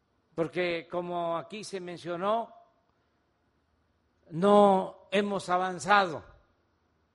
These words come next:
lo que quisiéramos,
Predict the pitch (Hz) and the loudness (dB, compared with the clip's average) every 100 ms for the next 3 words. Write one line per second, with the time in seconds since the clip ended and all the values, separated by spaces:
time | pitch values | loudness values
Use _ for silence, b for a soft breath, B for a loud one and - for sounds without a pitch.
0 | _ _ _ _ _ _ - 175 165 175 | _ _ _ _ _ _ 4 4 6 4
1 | 170 160 147 165 151 202 214 208 202 208 | 4 4 0 -6 -2 0 0 0 -4 -6
2 | 208 - - | -10 -14 -20